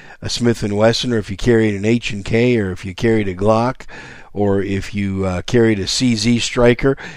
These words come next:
if you're, if you're practicing and training and competing with a striker fired gun and you, you carry some other kind of striker gun, maybe a smaller striker fired gun, I think that's good. I think that's good because,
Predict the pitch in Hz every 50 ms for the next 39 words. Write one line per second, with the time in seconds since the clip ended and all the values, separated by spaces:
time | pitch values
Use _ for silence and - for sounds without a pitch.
0 | - - - - 135 - - - 143 143 143 143 - - 139 131 - 139 131 131
1 | 113 120 135 - - - - - - - - - - - - - - - - -
2 | - 175 208 214 - - 196 180 - - 175 170 170 170 156 127 110 107 - -
3 | 147 151 160 160 156 147 135 117 104 95 104 98 - - 151 160 156 151 139 127
4 | 117 107 104 - - - 135 131 131 127 - 135 127 123 - - - - - -
5 | - - - 120 120 117 117 113 110 113 117 117 117 113 110 107 107 107 107 107
6 | 107 110 107 101 101 107 107 101 98 95 - - - 127 123 120 120 113 - -
7 | 120 113 120 120 120 120 117 113 - - - - - - - 123 120 113 107 -
8 | - - 123 127 - - 120 113 107 110 113 117 117 113 113 117 113 107 104 92
9 | - - - - 117 117 117 117 113 113 110 101 - - 120 117 113 110 - 110
10 | 104 - 113 107 110 110 104 101 104 110 110 110 - - - - - - - -
11 | 359 - - 240 214 208 202 175 165 - - - 107 90 80 - 95 107 120 120
12 | 107 117 113 110 - - 117 110 107 101 - - - 110 104 95